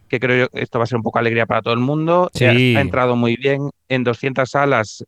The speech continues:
Speaker 1: con, eh, doscientos cincuenta mil euros, una media de más de mil, casi mil doscientos euros por sala,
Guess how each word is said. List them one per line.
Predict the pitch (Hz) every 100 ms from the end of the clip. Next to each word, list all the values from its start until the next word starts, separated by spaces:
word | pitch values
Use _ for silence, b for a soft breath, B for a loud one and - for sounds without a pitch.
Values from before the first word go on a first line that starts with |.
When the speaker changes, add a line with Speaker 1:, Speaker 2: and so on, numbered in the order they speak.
| _
Speaker 1:
con, | 120 117 117 113 113 110 - _ b b _
eh, | 127 120 110 107
doscientos | 117 - 135 120
cincuenta | 123 123 120
mil | 120 123
euros, | 143 160 185 214 - _ _
una | 143 139
media | 131 127 123
de | 120 120
más | 123 120 123 120 - _
de | 127
mil, | 120 123 117 - _
casi | 139 131
mil | 135
doscientos | 123 117 120 120 117
euros | 120 117 110
por | 113 113
sala, | - 135 139 165